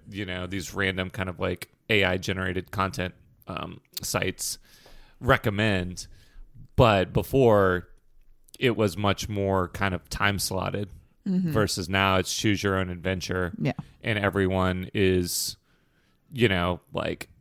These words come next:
Speaker 1: choosing not only their own, they have more options to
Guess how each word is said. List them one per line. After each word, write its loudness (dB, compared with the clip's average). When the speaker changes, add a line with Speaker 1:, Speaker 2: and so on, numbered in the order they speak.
Speaker 1:
choosing 4
not 4
only 2
their 4
own, 0
they 0
have 0
more 0
options -2
to -4